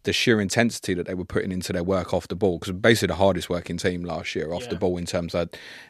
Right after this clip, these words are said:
Speaker 1: it was just relentless, even in away games, but particularly at Saint James's Park. And to be fair, they lasted the course and almost got stronger. But doing it Saturday, Tuesday, Saturday, if you've got, like, Real Madrid or Napoli or something like that in the middle of it, different beast. But I, I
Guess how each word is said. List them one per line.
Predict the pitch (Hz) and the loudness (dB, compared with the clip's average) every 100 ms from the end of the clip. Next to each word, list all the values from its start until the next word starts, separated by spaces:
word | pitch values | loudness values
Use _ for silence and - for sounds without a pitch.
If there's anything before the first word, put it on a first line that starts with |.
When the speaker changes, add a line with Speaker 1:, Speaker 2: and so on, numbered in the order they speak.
| - | -14
Speaker 1:
it | 90 | -6
was | |
just | - 123 82 | -2 -2 -2
relentless, | 82 82 120 123 82 - - - | 0 6 6 6 -4 -4 -6 0
even | 120 117 101 | 2 4 4
in | 92 | 4
away | 90 107 101 | 4 6 6
games, | 90 85 | 2 -2
but | 98 82 | -6 -6
particularly | 95 120 107 98 82 | -2 0 0 -2 -6
at | - | -6
Saint | 82 | -8
James's | 90 87 85 82 | -8 -8 -10 -10
Park. | 101 87 - - | -4 -4 -6 -6
And | 107 | -4
to | 104 | 0
be | 113 | 0
fair, | 110 143 90 82 | 6 8 8 2
they | - 92 | -2 0
lasted | 92 104 95 - 87 | 2 4 2 -2 -10
the | 87 | -4
course | - 85 98 - - - - | -2 -2 -2 -10 -12 -18 -6
and | 185 | 0
almost | 104 98 90 - | 2 2 -2 -6
got | 78 | -8
stronger. | - 104 95 85 65 - _ _ _ - | -4 0 0 -2 -10 -12 _ _ _ 4
But | 107 92 110 - - _ | 6 8 4 0 -20 _
doing | 110 110 | 4 6
it | 104 - | 6 2
Saturday, | - 107 98 101 95 | 0 0 0 -4 0
Tuesday, | 104 98 90 92 | 0 0 -2 -2
Saturday, | - 92 95 92 90 101 - | -2 -2 -2 -4 -6 -8 -6
if | 98 - | -4 -4
you've | 90 | -2
got, | 95 | -2
like, | 95 90 | -2 -4
Real | 101 92 | 0 0
Madrid | 90 87 90 | 0 -4 -6
or | 90 | -4
Napoli | 92 - 95 | -6 -6 -6
or | 85 | -4
something | - 92 | -2 -2
like | 90 87 | -4 -4
that | 92 | -4
in | 92 | -2
the | |
middle | 95 101 92 | 2 4 2
of | 80 | -4
it, | 85 - - - _ _ _ _ _ _ - | -2 -2 -6 -20 _ _ _ _ _ _ -4
different | 95 - 92 | -4 -2 -2
beast. | - 87 87 - | 0 -2 -2 -2
But | 101 | 0
I, | 101 | 4
I | 117 123 | 8 8